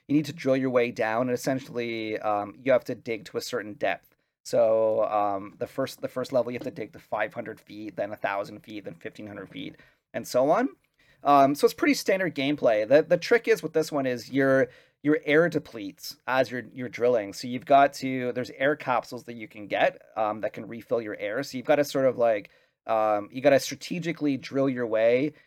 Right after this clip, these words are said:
and actually getting the air capsules is sometimes a little bit tricky because sometimes, uh, you know, like, the, the ceiling can collapse on you, and, uh, you, you know, and, and obviously, uh, with, um, like, uh, sorry,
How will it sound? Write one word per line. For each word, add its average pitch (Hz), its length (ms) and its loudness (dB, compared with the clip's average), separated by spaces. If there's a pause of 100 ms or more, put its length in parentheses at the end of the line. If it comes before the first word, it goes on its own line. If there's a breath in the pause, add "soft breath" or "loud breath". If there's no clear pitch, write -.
(180 soft breath)
and 127 400 0
actually 165 300 0
getting 156 200 4
the 127 100 0
air 127 140 4
capsules 123 500 -4
is 113 100 -8
sometimes 127 300 -6
a 120 40 -4
little 120 140 -2
bit 107 160 -8
tricky 117 380 -10
because 101 280 -6
sometimes, 110 680 -4
uh, 101 420 2
you 127 80 -10
know, 113 120 -2
like, 104 160 -4
the, 120 180 -2
the 117 100 -10
ceiling 120 420 -10
can 120 200 -12
collapse 120 480 0
on 110 160 -2
you, 113 400 -6
and, 104 220 -6 (420 soft breath)
uh, 104 400 2
you, 127 180 -6
you 127 140 -6
know, 98 160 -2
and, 110 260 -2
and 113 200 -4
obviously, 117 440 -2
uh, 110 160 2
with, 117 340 -4
um, 101 440 0 (360)
like, 131 220 2
uh, 147 80 4
sorry, 131 240 2